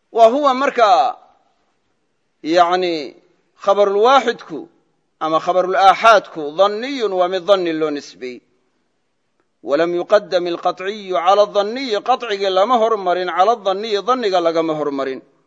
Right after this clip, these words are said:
Waayo qaطci wuxuu ku ahaa, waa qaطciyu thubuut buu ahaaye.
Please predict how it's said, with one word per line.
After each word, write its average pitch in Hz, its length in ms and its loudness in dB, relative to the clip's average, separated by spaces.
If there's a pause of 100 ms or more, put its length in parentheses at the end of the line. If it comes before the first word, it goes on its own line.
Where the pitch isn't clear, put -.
(1300)
Waayo 170 360 0
qaطci 202 300 0
wuxuu 175 260 -6
ku 214 160 -6
ahaa, 175 180 4
waa 170 160 0
qaطciyu 185 380 -6
thubuut 190 420 -8
buu 208 160 -4
ahaaye. 151 540 0